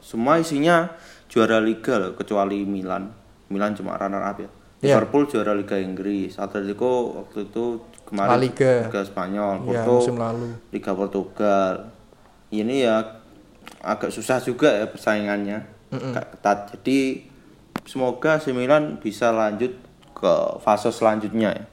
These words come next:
Speaker 1: biar ekspektasi orang-orang itu terbayarkan. Karena A C Milan juga udah lama tidak ke Champions League. Jadi ya, jangan disia-siakan lah
Speaker 2: Iya.
Speaker 1: kesempatan ini.
Speaker 2: Iya, benar.
Speaker 1: Buat Pioli,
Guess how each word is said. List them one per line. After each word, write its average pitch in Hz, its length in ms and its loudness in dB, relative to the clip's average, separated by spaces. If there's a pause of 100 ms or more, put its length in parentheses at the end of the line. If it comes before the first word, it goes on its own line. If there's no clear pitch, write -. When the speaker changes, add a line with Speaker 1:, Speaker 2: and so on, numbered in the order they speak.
(260)
Speaker 1:
biar 139 400 6 (480)
ekspektasi 127 880 2
orang-orang 127 640 2
itu 156 160 -6
terbayarkan. 101 880 -2
Karena 117 560 -2
A - 80 -6
C 113 160 -4
Milan 123 240 -2
juga - 480 -4 (480)
udah 110 400 2 (400)
lama 143 640 4 (560)
tidak 101 480 0
ke 104 160 2 (1040)
Champions 110 400 4
League. 135 400 0 (880)
Jadi 123 220 -2 (100)
ya, 107 80 6
jangan 113 240 0
disia-siakan 117 560 4
lah 92 140 -6 (100)
Speaker 2:
Iya. 120 160 -6
Speaker 1:
kesempatan 98 400 2
ini. 90 160 -4 (160)
Speaker 2:
Iya, 113 240 -6
benar. - 240 -12
Speaker 1:
Buat 101 140 4 (420)
Pioli, 107 480 6